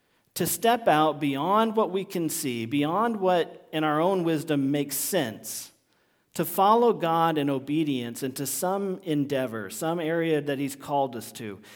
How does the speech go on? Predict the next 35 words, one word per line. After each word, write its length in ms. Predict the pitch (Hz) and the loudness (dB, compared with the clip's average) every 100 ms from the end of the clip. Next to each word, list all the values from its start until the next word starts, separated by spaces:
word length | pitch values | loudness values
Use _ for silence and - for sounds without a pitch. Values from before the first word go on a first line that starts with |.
| - | -10
maybe 240 | 143 190 277 | 0 2 2
even 280 | 240 196 165 | -2 -2 -2
just 220 | 160 - | -2 -2
as 120 | 143 | -6
simple 320 | - 156 143 | -4 -4 -4
as 140 | 135 131 | -4 -6
a 80 | 123 | -8
conversation 1040 | - 147 147 127 117 135 131 123 101 92 110 | -6 -4 -4 -6 -8 -6 -6 -8 -10 -14 -14
with 140 | 113 | -12
somebody? 600 | - 110 98 90 87 82 _ _ _ _ _ _ _ _ _ | -10 -10 -10 -12 -12 -18 _ _ _ _ _ _ _ _ _
How 180 | - 190 | -4 0
do 80 | 302 | 0
we 140 | 285 | 0
find 280 | 220 185 185 | 0 0 2
the 80 | 170 | 0
courage 520 | 170 156 127 123 131 | -2 -4 -2 -2 -4
to 100 | - | -6
venture 400 | 120 143 143 147 | -4 -2 -2 -2
out 220 | 135 131 | -2 -2
into 220 | 123 123 110 | -4 -6 -6
that? 440 | 104 92 - _ _ _ - - - - | -6 -8 -12 _ _ _ -20 -20 -20 -8
And 180 | 165 180 | -4 0
to 100 | 196 | 0
do 280 | 165 277 311 | 0 -2 2
that, 240 | 170 147 | 4 4
I 80 | 156 | 2
want 240 | 160 214 | 2 0
us 100 | 269 - | 0 -2
to 100 | 202 | -8
turn 260 | - 180 | -4 -2
in 80 | 202 | 0
our 140 | 190 160 | 0 0
Bibles 560 | 135 123 127 131 131 | 0 -2 -4 -6 -6
to 120 | - | -6
Judges 640 | 135 147 147 147 147 139 | -4 2 2 2 -2 -2